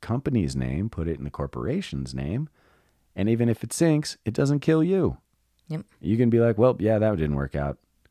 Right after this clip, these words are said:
Speaker 1: but I got this next idea that I think is gonna be," and don't do it just for money. The stuff you've really wanted to do.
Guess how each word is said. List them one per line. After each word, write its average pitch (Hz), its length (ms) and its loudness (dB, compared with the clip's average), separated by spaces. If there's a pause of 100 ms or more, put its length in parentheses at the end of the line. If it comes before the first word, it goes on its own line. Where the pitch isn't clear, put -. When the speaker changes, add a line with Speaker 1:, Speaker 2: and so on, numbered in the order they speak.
(420)
Speaker 1:
but - 160 -10 (120)
I - 120 -8
got 67 220 -12
this 76 180 -4
next 113 320 0
idea 67 340 -4
that 65 140 -4
I 71 100 -6
think 73 180 -8
is 69 60 -6
gonna 73 140 -4
be," 67 100 -4
and 85 140 -2
don't 123 140 4
do 117 100 4
it 104 40 4
just 90 160 -4
for 65 120 -6
money. 65 400 -4 (340)
The - 80 -2
stuff - 300 -2
you've 98 480 0
really 85 440 0
wanted 67 400 -6
to 65 60 -10
do. 57 260 -10